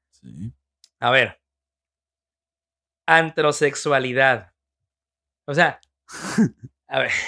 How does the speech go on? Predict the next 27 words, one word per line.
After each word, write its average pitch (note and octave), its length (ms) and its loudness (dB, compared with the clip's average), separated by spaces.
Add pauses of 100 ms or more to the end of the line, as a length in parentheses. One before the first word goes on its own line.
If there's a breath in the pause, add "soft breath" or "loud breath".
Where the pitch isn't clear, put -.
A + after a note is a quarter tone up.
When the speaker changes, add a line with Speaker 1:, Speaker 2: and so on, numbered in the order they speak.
(640 loud breath)
Speaker 2:
Es E3+ 120 -2
que, A#3+ 140 0
¿qué C4+ 120 -2
pedo C#4+ 260 -6
con G#3 180 2
los D#3+ 180 2
nombres, G3 420 2
güey? C3 120 -4
Tan D3 140 -4
solo, A#3 260 0
¿qué B3+ 160 -4
pedo A#3+ 460 -4
con F#3 140 -4
los D#3 140 -6
pinches G3 380 -8
nombres? F3+ 320 -4
Este F#3+ 240 -8
glosario, F#3+ 600 0
o G3+ 80 0
sea, E3+ 260 -2 (380)
pansexualidad, C#3+ 1080 -4
antrosexualidad. C#3+ 500 -4
¿Estás G3 180 -4
de G#3+ 80 0
acuerdo G#3 260 0
que, F#3 240 -8 (380)
miren, D3 340 -4